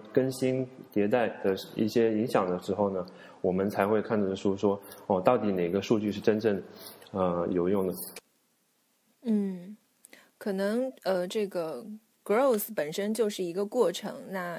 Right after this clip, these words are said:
Speaker 2: 会有很多动态的这个数据的变化，然后你们再根据，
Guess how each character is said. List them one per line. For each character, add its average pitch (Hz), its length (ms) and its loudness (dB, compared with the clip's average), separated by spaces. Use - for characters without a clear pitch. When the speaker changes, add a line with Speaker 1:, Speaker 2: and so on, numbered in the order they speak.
Speaker 2:
会 - 200 -4
有 175 140 4
很 170 180 -6
多 185 220 -4
动 202 240 -2
态 190 180 -6
的 165 120 -6
这 180 120 -8
个 170 120 -6
数 190 200 -6
据 185 140 -6
的 175 80 -6
变 214 260 -2
化， - 300 -10
然 170 160 -8
后 202 100 -6
你 185 140 -4
们 156 100 -12
再 190 200 -2
根 214 200 -2
据， 196 280 0